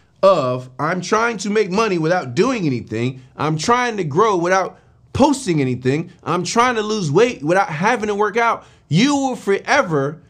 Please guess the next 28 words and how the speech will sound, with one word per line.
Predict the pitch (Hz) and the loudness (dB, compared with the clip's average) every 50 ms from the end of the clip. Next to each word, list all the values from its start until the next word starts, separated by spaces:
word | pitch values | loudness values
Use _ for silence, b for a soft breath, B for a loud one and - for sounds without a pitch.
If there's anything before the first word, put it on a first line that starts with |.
| b b 131 | b b -2
be | 127 180 | 0 0
stuck | 185 180 - - 226 226 190 - | 0 0 -2 0 -2 -2 0 0
in | 220 208 | -2 -2
a | 196 185 | -2 -2
cycle | 185 - - 226 240 226 - 151 143 143 135 - | -4 -2 -2 -2 -2 -2 -2 -2 -2 -2 -2 -4
of | 143 151 135 | -4 -6 -4
spending | 127 - - - - 208 233 247 233 233 233 214 202 | -6 -8 -8 -6 -2 -2 0 0 0 -2 -2 -4 -2
money | 208 226 233 208 180 175 165 160 | -2 0 0 0 0 -2 -2 -2
and | 165 156 151 151 | -2 -2 -2 0
getting | 175 170 147 131 120 123 | 0 0 0 0 0 0
no | 143 151 | 0 0
results. | 151 143 143 127 117 113 101 - - - - - - _ _ _ _ _ _ _ _ _ _ _ _ _ _ _ _ _ _ | 0 0 -2 -2 -2 -4 -6 -6 -10 -18 -20 -20 -20 _ _ _ _ _ _ _ _ _ _ _ _ _ _ _ _ _ _
And | - 175 185 | 0 0 2
then | 185 214 | 2 0
you | 202 196 | 0 0
know | 196 190 | 0 0
what | 196 160 | -2 -2
you'll | 180 190 | -2 -2
say? | 170 190 214 214 226 220 214 b b b b b b b b b | 0 0 -2 -2 -2 -4 -10 b b b b b b b b b
"I | - 165 185 | -8 -6 -6
tried | 180 - - 165 156 143 | -6 -6 -6 -4 -2 -2
education | 135 139 123 - - - 151 147 143 - 135 123 | -2 -4 -6 -8 -8 -6 -6 -6 -6 -6 -6 -4
one | 123 120 120 | -4 -4 -6
time | - 127 120 117 113 117 | -6 -6 -6 -6 -4 -6
and | 117 117 | -6 -8
it | 113 | -8
didn't | - 123 113 107 110 | -8 -8 -8 -8 -6
work." | 117 117 - - | -8 -8 -10 -12